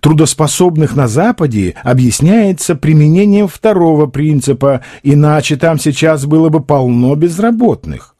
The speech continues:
Второй принцип каким-то образом обманывает принцип эффективности. То есть, можно сказать, в западной парадигме участвует второй принцип, условно формулируемый как «своих не бить».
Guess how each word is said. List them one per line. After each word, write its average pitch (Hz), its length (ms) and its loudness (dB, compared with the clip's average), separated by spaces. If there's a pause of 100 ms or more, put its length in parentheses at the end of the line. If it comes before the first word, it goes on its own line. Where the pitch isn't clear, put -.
(200)
Второй 123 480 0
принцип 196 560 0 (160)
каким-то 156 440 0 (120)
образом 202 720 0
обманывает 151 880 0
принцип 151 640 0
эффективности. - 1000 -6 (380)
То 143 220 2
есть, 95 300 -6 (180)
можно 113 320 0
сказать, 170 480 -2 (140)
в 117 100 -4
западной 117 640 -2
парадигме 175 800 0
участвует 165 720 -2
второй 151 420 0
принцип, 131 600 -2 (580)
условно 175 760 2
формулируемый 190 1000 2
как - 500 -2
«своих 117 720 -2 (200)
не 139 220 2
бить». 95 420 -6